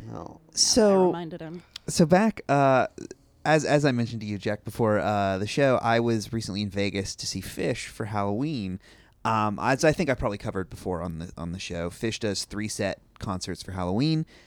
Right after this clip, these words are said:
Speaker 3: and the middle set is a cover of another band's album from start to finish. They've done the White Album, they've done Quadrophenia, they've done a, a ton of st-, they did Ziggy Stardust a couple years ago. Um, but for this year's show,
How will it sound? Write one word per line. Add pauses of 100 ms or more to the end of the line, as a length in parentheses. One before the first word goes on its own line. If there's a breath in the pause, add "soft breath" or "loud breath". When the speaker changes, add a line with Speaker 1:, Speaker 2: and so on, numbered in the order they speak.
(240 soft breath)
Speaker 3:
and
the
middle
set
is
a
cover
of
another
band's
album
from
start
to
finish.
They've
done
the
White
Album,
they've
done
Quadrophenia,
they've (240)
done
a,
a
ton
of
st-,
they
did
Ziggy (160)
Stardust
a
couple
years
ago. (520 soft breath)
Um, (360 soft breath)
but
for
this
year's
show,